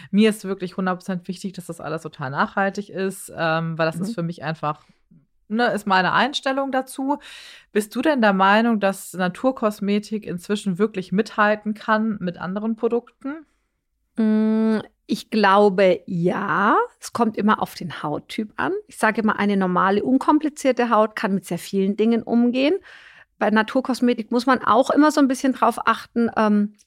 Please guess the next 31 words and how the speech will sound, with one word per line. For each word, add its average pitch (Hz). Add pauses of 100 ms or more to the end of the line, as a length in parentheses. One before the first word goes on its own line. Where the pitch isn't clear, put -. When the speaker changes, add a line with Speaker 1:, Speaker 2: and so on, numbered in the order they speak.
(100)
Speaker 2:
birgt 226
das - (220)
vielleicht 196
doch -
auch -
ein 185
gewisses 185 (100)
Allergiepotenzial. 226
Das 214
ist 196
ja 220
Speaker 1:
Mhm. 247
Speaker 2:
bei 214
vielen 269
Pflanzenwirkstoffen, 247
muss 247
man 240
wirklich 233
aufpassen, 240
klingt 254
alles 226
ganz 208
toll 247
und 233 (280)
kann 220
aber 208
auch 226
nach 196
hinten 165
losgehen. 202 (500)
Ähm, 220